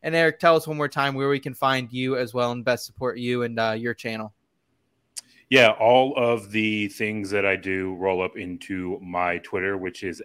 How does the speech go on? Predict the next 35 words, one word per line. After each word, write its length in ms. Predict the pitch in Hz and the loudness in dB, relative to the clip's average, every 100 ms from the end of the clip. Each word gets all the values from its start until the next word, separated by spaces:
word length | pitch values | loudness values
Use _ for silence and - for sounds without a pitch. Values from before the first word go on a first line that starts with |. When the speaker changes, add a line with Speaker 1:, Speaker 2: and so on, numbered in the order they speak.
| - | -6
Speaker 2:
at 300 | 92 - - | -6 -6 -10
Fantasy 440 | 98 90 85 87 | -8 -8 -10 -8
Nav. 420 | 90 107 107 95 - _ _ - | -2 0 0 -4 -18 _ _ -2
Um, 440 | 98 95 85 82 85 | 2 2 2 -6 -10
and 300 | 101 90 82 | -8 -6 -2
right 200 | 101 107 | 0 0
now, 360 | 101 98 95 92 | 2 6 6 4
the 160 | 92 | -2
thing 260 | - 95 92 | -6 -6 -4
that 160 | 90 87 | -2 -2
is 120 | 85 | -4
taking, 500 | - 90 92 87 85 _ _ _ - | -8 -8 -8 -10 -10 _ _ _ -6
uh, 160 | 82 | -6
the 80 | 82 | -4
most 260 | 98 95 - | -2 -4 -4
of 60 | |
my 100 | 92 | -4
time 200 | 92 95 92 | 0 0 -2
and 40 | |
attention 500 | 90 95 87 92 90 - | -4 -6 -6 -8 -10 -8
is 340 | 95 92 85 | -6 -6 -8
the 140 | 87 90 | -8 -8
Pros 320 | - 98 87 | -2 -2 -2
with 120 | 90 | -6
Joe's 240 | 95 87 - | -4 -4 -2
Charity 340 | 101 92 90 | -4 -2 -4
League. 280 | 92 92 - _ _ - | -4 -6 -8 _ _ -10
We're 80 | 117 | -2
gonna 120 | 131 | 2
Speaker 1:
Joe's, 180 | 139 117 | 2 0
Speaker 2:
start 40 | |
Speaker 1:
baby. 200 | 127 131 | -2 0
Speaker 2:
fundraising 720 | 104 104 104 104 101 101 101 104 _ _ - | 0 2 0 0 -2 -6 -8 -12 _ _ -4
this 340 | 143 - - | -2 -2 -6
week. 460 | - 95 - - | -8 -4 -4 -6